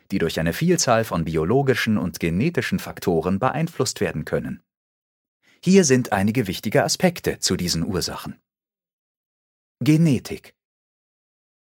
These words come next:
Die Forschung zeigt, dass genetische Faktoren eine Rolle bei der Entwicklung von Angststörungen spielen können. Wenn ein naher Verwandter wie ein Elternteil oder Geschwister an einer Angststörung leidet,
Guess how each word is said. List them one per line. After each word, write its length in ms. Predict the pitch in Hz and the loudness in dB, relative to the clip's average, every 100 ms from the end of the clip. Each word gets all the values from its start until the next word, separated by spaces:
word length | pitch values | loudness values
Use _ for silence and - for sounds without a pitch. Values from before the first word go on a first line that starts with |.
| _ _ _ _ - | _ _ _ _ -6
Die 80 | 90 | -2
Forschung 500 | 147 208 - 110 80 | 4 4 4 0 0
zeigt, 540 | - 80 135 - - | -2 -4 -6 -8 0
dass 240 | 87 - - | 2 2 0
genetische 560 | 85 127 190 - - | 2 2 2 0 -2
Faktoren 680 | - 98 - 95 85 101 110 | -4 -8 -2 0 2 2 2
eine 280 | 117 135 139 | 2 2 4
Rolle 340 | 147 160 113 | 4 4 4
bei 180 | 87 87 | 2 2
der 180 | 90 90 | 0 -2
Entwicklung 460 | - 113 104 92 | -2 -2 0 0
von 220 | 90 87 | -2 -2
Angststörungen 840 | 107 104 - - 110 82 82 90 101 | 0 0 -2 -4 -2 0 0 -2 -2
spielen 380 | 151 123 82 | -2 -2 -2
können. 360 | 71 73 65 - _ _ _ _ _ _ _ _ _ _ - | -4 -10 -12 -16 _ _ _ _ _ _ _ _ _ _ -2
Wenn 200 | 123 127 | 0 2
ein 200 | 98 87 | 2 2
naher 260 | 107 107 | 4 2
Verwandter 640 | 101 87 90 98 131 147 117 | 0 -2 0 0 0 0 -2
wie 200 | 82 - | -4 -4
ein 260 | 69 71 | -6 -4
Elternteil 680 | 87 92 98 92 101 110 127 | -2 -2 -2 -2 -2 -2 -2
oder 240 | 78 73 | -6 -8
Geschwister 640 | - - 143 - - 98 - _ | -6 -4 -2 -2 0 -2 -2 _
an 180 | 98 98 | 0 0
einer 260 | 98 95 104 | 0 0 0
Angststörung 680 | 98 - - 101 85 87 87 | -2 -2 -4 0 0 0 2
leidet, 440 | 87 95 156 | 2 2 0